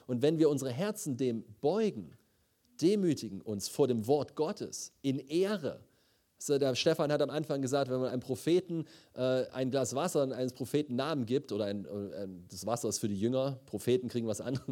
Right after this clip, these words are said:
<laughs> egal. Aber egal, was du, was du ihnen gibst, du kriegst den Lohn des Ganzen. Was das heißt, ist ja nicht, dass du was bezahlst.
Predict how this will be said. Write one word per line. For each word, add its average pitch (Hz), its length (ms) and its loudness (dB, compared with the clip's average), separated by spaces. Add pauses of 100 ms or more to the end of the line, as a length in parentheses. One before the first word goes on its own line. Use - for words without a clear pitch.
<laughs> - 40 -12
egal. 131 340 0 (240)
Aber 165 240 10 (200)
egal, 220 380 12
was 202 180 10
du, 190 120 10 (260)
was 180 260 6
du 180 60 0
ihnen 175 220 4
gibst, 190 280 2
du 170 80 2
kriegst - 380 2
den 170 120 4
Lohn 175 460 10
des 165 200 0
Ganzen. 123 420 -4
Was 147 140 4
das 156 160 0
heißt, 190 220 2
ist 160 100 -6
ja 170 80 4
nicht, 175 160 -2
dass 170 160 0
du 151 80 -2
was 151 180 0
bezahlst. 165 880 -2